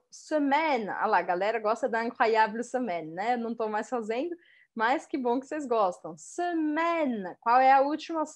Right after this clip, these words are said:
A última, isso aqui significa semana. Qual é a última? Qual é a sílaba forte? Semaine, fille, fille, tá? Deixa eu pôr também. Filho, que significa menina. Sílaba forte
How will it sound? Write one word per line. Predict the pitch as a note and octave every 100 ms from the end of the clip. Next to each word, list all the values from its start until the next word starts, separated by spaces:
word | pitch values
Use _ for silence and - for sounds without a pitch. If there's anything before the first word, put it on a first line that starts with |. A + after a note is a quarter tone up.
| -
A | A#3
última, | B3+ C#4+ D4+ - G3+ D#3 C#3+
isso | -
aqui | F#3 G#3+
significa | - A3 A3 C4 B3+
semana. | B3+ D4 D4 D4 C#4 E3+ - _ _ _ _ _ _
Qual | C4+
é | B3+
a |
última? | A3 F3 - F3+
Qual | B3 B3+
é |
a | D#4
sílaba | D#4 D#4+ D#4+ D#4
forte? | D4+ C4+ C#4+ B3 A3 F#3
Semaine, | - - F3+ F3+ G3 C4 C#4+ A3+ F3+ E3 D#3+ _ - _
fille, | E4+ D#4 C#4 A3 F3+ D#3+ _ _ _ _ _ _
fille, | - E4+ F#4 D4 G3+ E3+ C3 - -
tá? | G3+ D#4 - _ _ _ _ _ _ E3+
Deixa | G3
eu |
pôr | - F#3
também. | - F#3+ E3 E3+
Filho, | - - E4 C#4+ F#3+ F3+
que | _
significa | - G#3 A3 A3 A3 C#4
menina. | B3 F3 F3 B3+ B3+ G3 D3+ - _
Sílaba | - - F#3+ G3 B3
forte | B3 B3+ C#4 D4+ -